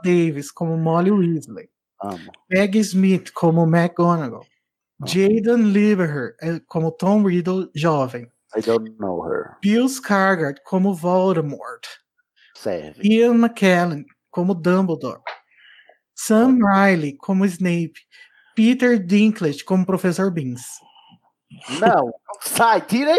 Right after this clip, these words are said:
Speaker 2: isso. O Peter merece um papel melhor, amigo. Bota o Peter Dinklage para ser o, o senhor Weasley.
Speaker 1: Não, tá, tem que ser negro, a gente já decidiu, a família Weasley é
Speaker 2: É,
Speaker 1: negra.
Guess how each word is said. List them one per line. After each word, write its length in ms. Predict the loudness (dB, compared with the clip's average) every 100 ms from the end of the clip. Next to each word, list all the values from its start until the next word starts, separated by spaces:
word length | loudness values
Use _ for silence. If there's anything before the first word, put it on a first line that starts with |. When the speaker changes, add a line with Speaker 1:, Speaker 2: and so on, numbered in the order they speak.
| 2
Speaker 2:
isso. 180 | 0 0 0 -2 0 0 0 0
O 40 | 0
Peter 460 | 2 0 0 -2 0 0 0 2
merece 360 | 4 2 2 0
um 60 |
papel 480 | 2 0 2 2 0 0
melhor, 520 | -2 2 2 4 2
amigo. 540 | 0 -4 -6 -10 -14 _ _ -20 -20 -20 -20 -20 _ _ _ _ _ _ _ _ _ _
Bota 220 | -2 -2
o 20 |
Peter 320 | -4 -2 0 0
Dinklage 360 | -2 -2 -2
para 200 | 2 2
ser 240 | 2 0 0
o, 680 | 2 0 0 0 0 -2 -4
o 60 |
senhor 280 | -6 0 0
Weasley. 520 | 0 -4 -10 -14 -20 -20 _ _ _ _ _
Speaker 1:
Não, 480 | 0 2 4 2 -2 -6
tá, 160 | -2 -2 -6 -8 0
tem 140 | 0
que 80 | 2
ser 140 | 2
negro, 520 | 4 4 4 2 0
a 20 | -2
gente 220 | -4 -4
já 80 | -6
decidiu, 300 | -6 -4 -2
a 40 |
família 280 | -2 -2 0
Weasley 280 | 0 -2 -2
é 20 |
Speaker 2:
É, 40 |
Speaker 1:
negra. 320 | 0 0 0